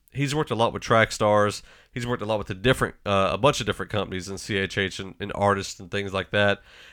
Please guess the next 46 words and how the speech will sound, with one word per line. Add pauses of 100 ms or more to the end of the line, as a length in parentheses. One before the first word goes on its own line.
And (640)
I
really
appreciated
the
fact
that, (300)
you
know,
he
was
also
able
to, (400)
uh,
kinda
share
his
insight
and
knowledge. (460)
And, (160)
you
know,
one
thing
people
have
to
realize,
you
know, (340)
if
you're
familiar
with
Trackstarz,
you're
familiar
with
the
work
I
do
with
them.